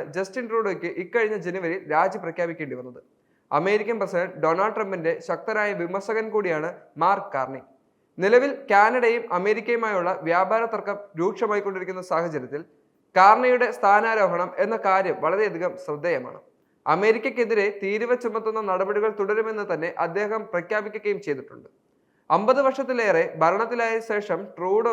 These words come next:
സ്ഥാനമൊഴിയുന്നത്. ഇതിന് പിന്നാലെയാണ് ട്രൂഡോയ്ക്ക് പകരക്കാരനെ കണ്ടെത്താൻ ലിബറൽ പാർട്ടി തെരഞ്ഞെടുപ്പ് നടത്തിയത്. Bank of കാനഡയുടെയും Bank of ഇംഗ്ലണ്ടിന്റെയും ഗവർണറായി പ്രവർത്തിച്ച അനുഭവ സമ്പത്ത് മാർക്ക് കാർണിക്ക് തുണയാകുകയും ചെയ്യും.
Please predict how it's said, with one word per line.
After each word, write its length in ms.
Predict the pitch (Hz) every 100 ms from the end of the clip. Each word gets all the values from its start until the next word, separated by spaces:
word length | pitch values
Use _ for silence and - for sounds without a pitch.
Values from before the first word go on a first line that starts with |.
| 208
സ്ഥാനമൊഴിയുന്നത്. 720 | - 156 180 127 107 117 - _ _ _ 165
ഇതിന് 200 | 202 277
പിന്നാലെയാണ് 540 | 277 269 277 262 233 233
ട്രൂഡോയ്ക്ക് 440 | 208 226 233 240 220
പകരക്കാരനെ 540 | 196 220 220 240 233
കണ്ടെത്താൻ 480 | 208 202 170 180 160
ലിബറൽ 300 | 175 208 233
പാർട്ടി 360 | 240 220 202 196
തെരഞ്ഞെടുപ്പ് 440 | 185 165 190 156
നടത്തിയത്. 320 | 123 - 120 - _ _ _ -
Bank 180 | 151 185
of 80 | 202 202
കാനഡയുടെയും 560 | 190 202 196 165 180 - - -
Bank 260 | 170 208 226
of 80 | 233
ഇംഗ്ലണ്ടിന്റെയും 500 | 208 220 202 165 180 170
ഗവർണറായി 420 | 175 190 214 220 196
പ്രവർത്തിച്ച 460 | 196 202 202 190
അനുഭവ 460 | 185 - 165 180 214 208
സമ്പത്ത് 260 | 165 160 190 131
മാർക്ക് 240 | 151 196 196
കാർണിക്ക് 400 | 185 185 170 175
തുണയാകുകയും 500 | 147 160 143 127 123 120
ചെയ്യും. 160 | 117